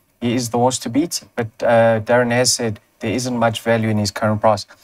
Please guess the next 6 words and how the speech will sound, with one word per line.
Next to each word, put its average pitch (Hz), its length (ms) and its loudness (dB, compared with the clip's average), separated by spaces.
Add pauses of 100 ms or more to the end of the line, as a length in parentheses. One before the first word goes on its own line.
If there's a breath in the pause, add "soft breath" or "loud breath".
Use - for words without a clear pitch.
(440 soft breath)
Brandon, 139 360 2
that 127 160 0
form 160 220 0
line, 95 340 0 (160)
Golden 147 420 0
Tatiana 120 800 0